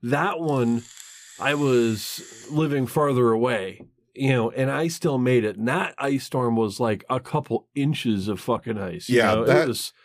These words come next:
Speaker 2: that
Speaker 1: that was
Speaker 2: was,
Speaker 1: stupid.
Speaker 2: that was the one
Speaker 1: <clears throat>
Speaker 2: storm that really got me caught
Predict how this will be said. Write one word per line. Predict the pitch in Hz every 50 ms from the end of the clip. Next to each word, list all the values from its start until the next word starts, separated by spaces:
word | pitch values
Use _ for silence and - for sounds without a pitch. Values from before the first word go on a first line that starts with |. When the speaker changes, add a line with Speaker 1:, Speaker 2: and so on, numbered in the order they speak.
| _ _ - - _ _ _ _ _ _
Speaker 2:
that | - 113
Speaker 1:
that | 113 143 165 208 175
was | 156 202
Speaker 2:
was, | 208 196 175 160 151 139 135 120
Speaker 1:
stupid. | 110 90 - 67 - 131
Speaker 2:
that | 135 143 170 170
was | 185 190 180 165 -
the | - 139
one | 117 120 127 131 131 127 131
Speaker 1:
<clears throat> | 214 202
Speaker 2:
storm | 143 110 113 117 120 117 113 110
that | 104 101 - -
really | 113 113 117 113 117 113 107
got | 104 110 107 101 64 -
me | 113 104 101 98 95 92 90 87 85 82 - _ _ _ - -
caught | - - 110 104 101 104 -